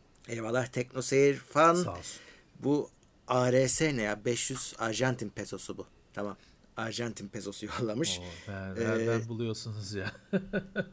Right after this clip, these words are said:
Speaker 2: Teşekkürler.
Speaker 1: Teknoseyir'e selam olsun. Güzel insanlar.
Speaker 2: Sağ
Speaker 1: Teknoseyir'e
Speaker 2: olsun.
Speaker 1: tam destek, her zaman destek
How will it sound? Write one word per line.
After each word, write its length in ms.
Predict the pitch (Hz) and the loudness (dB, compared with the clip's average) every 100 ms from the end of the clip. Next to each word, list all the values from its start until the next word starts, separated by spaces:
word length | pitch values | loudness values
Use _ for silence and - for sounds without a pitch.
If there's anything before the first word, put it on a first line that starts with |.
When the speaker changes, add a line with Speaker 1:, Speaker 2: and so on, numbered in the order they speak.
| - - | -14 -14
Speaker 2:
Teşekkürler. 180 | 113 - | -8 -2
Speaker 1:
Teknoseyir'e 560 | 127 117 117 123 120 | -2 0 0 4 4
selam 440 | 120 120 120 120 113 | 4 2 2 2 0
olsun. 380 | 113 - 131 | 0 -2 -2
Güzel 240 | 113 107 110 | -4 -2 0
insanlar. 540 | 107 - 110 113 123 | 2 0 0 -2 -2
Speaker 2:
Sağ 340 | 123 - - - | -4 -8 -10 -6
Speaker 1:
Teknoseyir'e 600 | 104 - 107 107 95 110 | -8 -6 -4 -2 -2 -4
Speaker 2:
olsun. 100 | 101 | -6
Speaker 1:
tam 200 | 107 101 | -6 -6
destek, 340 | 104 - 110 | -4 -4 -4
her 140 | 107 107 | -4 -4
zaman 320 | 101 104 104 | -4 -6 -6
destek 400 | 104 - 117 120 | -6 -4 -4 -4